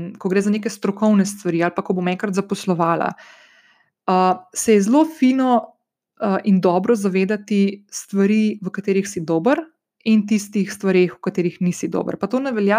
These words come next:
samo na ravni nekih znanj, spretnosti, veščin,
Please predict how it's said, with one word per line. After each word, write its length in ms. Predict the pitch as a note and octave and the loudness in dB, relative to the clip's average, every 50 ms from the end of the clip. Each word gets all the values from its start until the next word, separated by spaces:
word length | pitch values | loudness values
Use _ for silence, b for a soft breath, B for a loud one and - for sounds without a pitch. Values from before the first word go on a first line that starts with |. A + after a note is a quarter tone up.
| A#3 - | 0 -2
samo 240 | - A#3+ A3 A3 | -2 0 0 2
na 160 | G#3+ G#3+ F#3+ F3+ | 2 2 2 0
ravni 380 | E3 E3+ F3+ F#3 G3 G3+ G3 F3+ | 0 0 2 2 2 2 2 2
nekih 320 | G3+ - G3+ F#3+ - - - - - | 0 -2 -4 -6 -6 -6 -10 -8 -6
znanj, 480 | F#3+ D3+ D#3+ F#3+ F3+ F3 F3 F#3 F#3+ F3+ - | -4 -2 0 0 2 2 2 2 0 -2 -4
spretnosti, 640 | - - G3 F3+ F3+ F3+ - F3+ F3+ - - - F3+ | -6 -4 -2 -2 -2 -2 -4 -8 -10 -10 -10 -10 -8
veščin, 640 | D#3+ F3 F3 - - - - - F#3 F#3 F3+ F3+ | -6 -6 -6 -8 -8 -8 -4 -2 0 0 0 -2